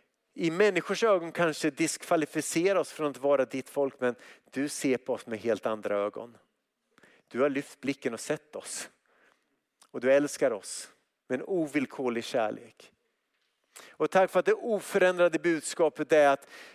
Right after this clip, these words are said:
att du älskar oss och att du vill förlåta oss våra synder. Så när vi bekänner vår synd för dig så förlåter du oss. Du är trofast.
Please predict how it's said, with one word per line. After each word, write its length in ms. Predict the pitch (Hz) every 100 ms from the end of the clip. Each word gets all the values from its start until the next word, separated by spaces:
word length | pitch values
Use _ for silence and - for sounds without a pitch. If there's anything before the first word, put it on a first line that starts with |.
| -
att 220 | 151 127
du 240 | 175 208
älskar 520 | 220 180 - - 139 131
oss 480 | 160 - - - - - _
och 80 | 131
att 240 | - _
du 160 | - 190
vill 200 | 175 156
förlåta 600 | - 135 127 147 - 139
oss 240 | 127 -
våra 300 | 131 139 135
synder. 680 | 127 - 147 110 95 101 107 _ _ _ _ _ _ _ _ _ - -
Så 180 | - 147
när 140 | 147 131
vi 240 | 147 156
bekänner 520 | 139 143 - 143 139
vår 200 | 139 143
synd 360 | - 147 151 156
för 140 | 156
dig 380 | 131 107 135 - _ _ _ _ _
så 140 | -
förlåter 560 | 123 139 123 120 - 120
du 140 | 107
oss. 440 | 95 - - - - _ _ _ _ _ _ _ _ _ _ _
Du 160 | - 117
är 40 |
trofast. 960 | - - 135 107 - - - - -